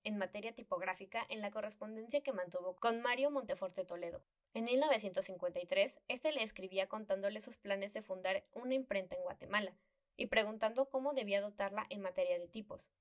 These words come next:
Le pedía asesoría sobre las casas europeas o estadounidenses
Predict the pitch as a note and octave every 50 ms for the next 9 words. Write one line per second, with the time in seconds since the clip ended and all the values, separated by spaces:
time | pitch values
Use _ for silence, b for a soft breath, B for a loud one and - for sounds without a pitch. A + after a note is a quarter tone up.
0 | _ _ _ _ _ _ _ _ _ _ G#3+ G#3+ G#3 A3 G#3+ F#3+ G#3 G#3+ A3 C4
1 | D4 D4+ - C4 A3+ A3 A3 A3+ A#3+ - G#3+ A3+ A3 A3 F#3+ F#3 - - - F#3
2 | F#3+ F#3+ G3 - _ - G3+ F#3+ F#3 F3+ F3+ F3 F3 - F#3+ F#3+ F#3 F#3 A3 A3+
3 | - _ - G#3+ G#3 G3+ - G3+ F#3+ F#3+ F#3+ F#3+ F#3+ F#3 F#3 G3 F#3 F3+ - -
4 | A#3 C4 -